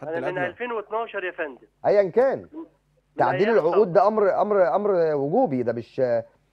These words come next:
Speaker 3: أنت بتكلمني كمان ال-، الجهة اللي عاملة معاك العقد ده جهة خاصة ولا جهة حكومية؟
Speaker 2: لا،
Speaker 3: ده أنت
Speaker 2: لا،
Speaker 3: بتقول لي وزارة
Speaker 2: حكومة يا
Speaker 3: التربية
Speaker 2: فندم.
Speaker 3: والتعليم.
Speaker 2: حكومة.
Speaker 3: يعني الحكومة هتخالف القانون؟ مستحيل، ما أظنش متهيألي الكلام ده. طب، آه، هستسمحك، هستسمحك.
Speaker 2: اتفضل.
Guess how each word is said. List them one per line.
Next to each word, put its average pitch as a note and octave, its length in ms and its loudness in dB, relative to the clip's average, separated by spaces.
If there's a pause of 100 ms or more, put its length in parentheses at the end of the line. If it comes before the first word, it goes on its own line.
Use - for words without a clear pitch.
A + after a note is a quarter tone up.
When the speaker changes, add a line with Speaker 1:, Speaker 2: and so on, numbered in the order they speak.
(140)
Speaker 3:
أنت A#2+ 100 -6
بتكلمني F3+ 380 -2
كمان G#3 300 0 (360)
ال-، C3+ 260 -6
الجهة D#3+ 320 6
اللي F#3+ 120 4
عاملة F#3 220 2
معاك F3 180 -2
العقد F#3 260 0
ده F3 80 4
جهة G3 200 6
خاصة A3+ 340 0
ولا E3 180 4
جهة F3+ 240 2
حكومية؟ D3+ 460 -4 (320)
Speaker 2:
لا، D4 60 -20
Speaker 3:
ده G#3 80 -2
أنت B3+ 100 -2
Speaker 2:
لا، B3+ 60 -4
Speaker 3:
بتقول C4+ 140 0
لي G3+ 60 8
وزارة F#3+ 220 4
Speaker 2:
حكومة A3+ 140 -2
يا F#3 40 6
Speaker 3:
التربية F#3 100 4
Speaker 2:
فندم. - 0 -
Speaker 3:
والتعليم. F3+ 520 0 (600)
Speaker 2:
حكومة. F3 460 -6 (340)
Speaker 3:
يعني C3+ 160 -4
الحكومة F#3+ 420 0
هتخالف F#3+ 320 2
القانون؟ G3+ 420 -2
مستحيل، F#3 480 -2 (180)
ما B2 80 -6
أظنش E3+ 380 -2
متهيألي B2+ 280 -8
الكلام A2+ 280 -6
ده. D#2+ 100 -12 (800)
طب، A#2 120 2 (180)
آه، A#2+ 100 0 (720)
هستسمحك، F3 580 0 (1080)
هستسمحك. C3 420 -2
Speaker 2:
اتفضل. - 160 -14